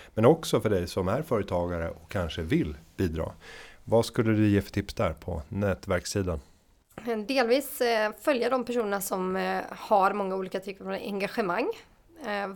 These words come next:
Speaker 2: var på de olika eventsen som finns. Vi vet, eh, själva, bara, bara för att man är i svängen så vet vi mycket events som finns inom segmentet. Lyssna, höra, bygg nätverk genom att prata med personer som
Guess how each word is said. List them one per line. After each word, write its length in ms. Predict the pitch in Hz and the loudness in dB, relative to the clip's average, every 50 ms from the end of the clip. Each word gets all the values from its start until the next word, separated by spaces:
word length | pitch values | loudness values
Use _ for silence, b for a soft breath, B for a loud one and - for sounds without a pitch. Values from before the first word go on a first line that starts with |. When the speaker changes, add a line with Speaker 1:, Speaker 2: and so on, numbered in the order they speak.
| 185 | -12
Speaker 2:
var 360 | - 196 175 170 220 220 233 247 | -12 -12 0 2 2 4 4 2
på 160 | 254 - 302 | 0 2 2
de 140 | 294 277 277 | 4 4 2
olika 180 | 269 262 262 | 2 2 2
eventsen 420 | 254 262 254 247 233 240 - 247 240 | 4 4 4 2 2 0 -2 -2 -2
som 200 | - 254 240 233 | 0 -2 -4 -2
finns. 580 | - - 190 208 247 285 269 - - - - B B B B B B B B - | -4 -4 -4 -2 -2 -2 -4 -6 -8 -10 -12 B B B B B B B B -14
Vi 240 | 196 190 240 247 | -6 -4 -2 0
vet, 360 | 233 240 240 226 233 - - - | 2 2 2 2 0 -4 -4 -2
eh, 160 | 214 208 208 | 0 0 0
själva, 440 | 208 - 269 233 185 185 185 208 233 | 0 0 0 2 2 2 0 0 0
bara, 320 | 240 233 240 220 208 208 | 2 2 2 4 4 2
bara 300 | 202 202 214 226 240 226 | 0 0 2 2 4 4
för 100 | 220 - | 2 0
att 60 | 240 - | -2 0
man 140 | 262 247 | 2 2
är 40 | 233 | 2
i 40 | 226 | 2
svängen 540 | 226 - - 214 202 180 180 180 196 233 247 | 0 -4 -6 -4 -4 -4 -2 -2 -2 -4 -2
så 60 | - | 0
vet 180 | - 240 226 - | -2 -2 -2 0
vi 40 | 220 | -4
mycket 260 | 214 202 - 220 190 | -6 -4 -4 -4 -4
events 440 | 190 196 185 185 190 185 - - - 233 | -2 -4 -4 -4 -6 -8 -10 -10 -10 -8
som 200 | - - 196 190 | -6 -6 -6 -8
finns 420 | - - - 214 185 214 214 - | -10 -12 -10 -8 -8 -8 -8 -8
inom 480 | - 214 196 185 175 165 165 208 233 240 | -8 -6 -4 -4 -4 -4 -4 -6 -6 -8
segmentet. 840 | - - - 233 214 247 240 226 220 - 294 320 - - - B B B B B B B B B | -2 -2 -2 0 0 -2 -2 -2 -4 -8 -10 -10 -10 -14 -20 B B B B B B B B B
Lyssna, 560 | - 220 247 240 - - - - 220 226 247 - | -6 -6 -6 -6 -8 -10 -6 -6 -4 -4 -4 -2
höra, 500 | - 254 214 202 196 190 185 202 262 277 | 0 2 2 2 2 0 -2 -4 -6 -8
bygg 380 | - 214 185 226 277 285 262 269 | -10 -6 -2 -2 -2 -2 -2 0
nätverk 480 | 269 269 247 226 - - 247 247 247 - | 2 2 2 2 0 -2 -4 -4 -2 -2
genom 180 | 233 214 220 | -2 -2 -2
att 100 | 220 214 | -4 -6
prata 480 | - - 247 226 214 202 202 - - 208 | -2 2 4 4 4 4 0 -4 -6 -6
med 120 | 214 233 | -6 -4
personer 500 | 226 - - - 226 202 202 196 214 254 | -6 -4 -4 -2 -2 -4 -2 -2 -2 -2
som 400 | 262 - - 202 196 196 190 190 | -2 -2 -2 -2 -2 -2 -4 -6